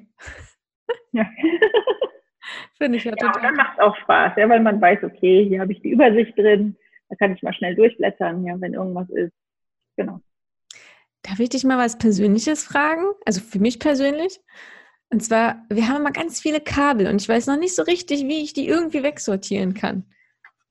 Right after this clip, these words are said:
Speaker 1: Mhm.
Speaker 2: Weil die verkringeln sich immer und ver-, und ich weiß nicht, die liegen wir ordentlich irgendwie so rein und naja, dann hebst du sie raus und naja, und dann sind sie, es ist ein Riesenhaufen an <laughs> Kabelsalat zum Schluss. Ich ver-,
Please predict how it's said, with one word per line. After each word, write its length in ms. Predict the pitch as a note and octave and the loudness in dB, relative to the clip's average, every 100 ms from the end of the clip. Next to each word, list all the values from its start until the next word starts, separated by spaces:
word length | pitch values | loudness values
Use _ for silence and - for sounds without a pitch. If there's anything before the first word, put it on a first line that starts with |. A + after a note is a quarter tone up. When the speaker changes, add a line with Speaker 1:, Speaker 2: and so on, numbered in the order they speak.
| _ | _
Speaker 1:
Mhm. 340 | A3 G3 B3 - | -10 -8 -10 -2
Speaker 2:
Weil 140 | A#3+ | -2
die 140 | A#3 C4 | 0 -2
verkringeln 600 | C#4+ C4 - E4 D4+ C#4+ | -4 -4 -4 0 0 0
sich 240 | C#4 - | -2 -2
immer 460 | C#4+ C4+ C4 B3+ - | -2 0 0 -2 -2
und 140 | A#3 A3+ | -4 -4
ver-, 280 | C#4 C#4 - | -2 -2 -2
und 120 | B3 | -4
ich 100 | B3+ | 0
weiß 200 | C4+ C#4 | 0 0
nicht, 140 | A#3+ | 0
die 80 | A#3 | 0
liegen 200 | C4+ D4 | 0 2
wir 120 | D4+ | 0
ordentlich 360 | - B3+ B3+ B3 | 2 0 -2 -2
irgendwie 280 | B3 A#3+ A3 | 0 0 -2
so 140 | G3 | -4
rein 400 | G3 D#4 E4 D#4 | -2 0 2 2
und 140 | C#4 C4+ _ | 0 -4 _
naja, 240 | A#3+ A#3+ A3 | -2 0 0
dann 180 | G#3+ | -2
hebst 340 | A3+ - C4 - | -4 -8 -8 -10
du 60 | |
sie 180 | A3 A3+ | -8 -2
raus 420 | B3+ C#4 D4 D4 | 0 2 2 0
und 440 | - B3 A#3 A3+ A3+ _ - - - - - | -4 -4 -2 -4 -10 _ -20 -20 -20 -20 -6
naja, 300 | - C#4+ G3+ | 0 2 2
und 120 | F#3+ G3+ | 0 0
dann 240 | G#3+ A3+ | -2 -2
sind 200 | B3+ C4 | -4 -6
sie, 120 | C#4+ | -8
es 180 | C#4 C#4 | -10 -10
ist 200 | C#4 C#4+ - | -10 -10 -6
ein 200 | B3 C4 | -4 -2
Riesenhaufen 680 | D4+ E4 F4 D#4 C4 E4 C4+ | 0 0 0 0 0 0 0
an 160 | E4+ | -4
<laughs> 40 | - | -4
Kabelsalat 880 | - C#4+ C4+ D4+ D4 F#3+ G#3+ G#3 - | -4 -4 -4 -6 -4 -4 -2 -4 -8
zum 160 | G#3+ G#3+ | -14 -14
Schluss. 520 | - A#3+ - _ _ | -8 -8 -8 _ _
Ich 160 | - F#4+ | -14 -6
ver-, 200 | - B3 | -2 0